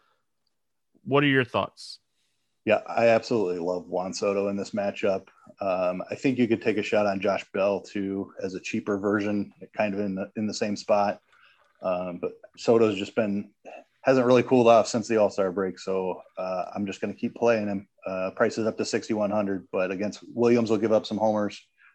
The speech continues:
Speaker 2: Uh, I think Soto's a great play.
Speaker 1: Williams gives up so much hard contact. The dude doesn't know how to generate soft contact. So, I mean, I like the Josh Bell call.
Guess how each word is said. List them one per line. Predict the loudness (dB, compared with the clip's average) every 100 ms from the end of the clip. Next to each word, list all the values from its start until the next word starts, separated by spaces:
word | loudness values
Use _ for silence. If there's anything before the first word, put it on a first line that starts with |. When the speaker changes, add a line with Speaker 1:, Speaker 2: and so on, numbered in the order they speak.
| -10
Speaker 2:
Uh, | -2 -2
I | -2
think | -4
Soto's | -4 -4 -4 -10 -18 -12
a | -10
great | -6 -6 -6
play. | -8 -12 _ _ _ _ _ -4
Speaker 1:
Williams | 0 0 2
gives | 0 0
up | -4
so | -6 -2 2 2
much | 0 0
hard | -2 -2
contact. | -8 -8 -8 -8
The | -6
dude | 4 4
doesn't | 8 6 6
know | 4 4
how |
to | 4
generate | 4 4 4 4 2 0
soft | 0 0
contact. | -2 -6 -4 -6 -8 -6
So, | 0 0 0 _ _ _ _ _ _ -4
I |
mean, | 0
I | 4
like | 4 4
the | 2
Josh | 4 4 4
Bell | 2 2
call. | 4 4 4 2